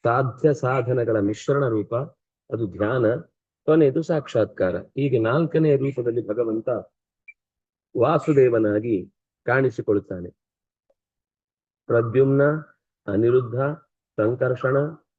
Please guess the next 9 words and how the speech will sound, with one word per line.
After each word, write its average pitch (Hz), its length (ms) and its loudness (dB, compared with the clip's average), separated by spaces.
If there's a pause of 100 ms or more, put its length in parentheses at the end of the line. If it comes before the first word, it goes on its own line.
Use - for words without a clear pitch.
(120)
ವಾಸುದೇವ. 98 580 -2 (4000)
ಸ್ವಲ್ಪ, 127 320 2 (1000)
ಆ, 110 400 6 (1700)
ಗಂಭೀರವಾದ 127 680 2
ವಿಷಯವನ್ನ, 110 580 0 (1120)
ಆದ್ರೆ 139 220 4
ಪ್ರತಿಯೊಂದು 147 580 4
ಹಂತದಲ್ಲೂ 135 520 2
ಭಗವಂತನ 120 600 -2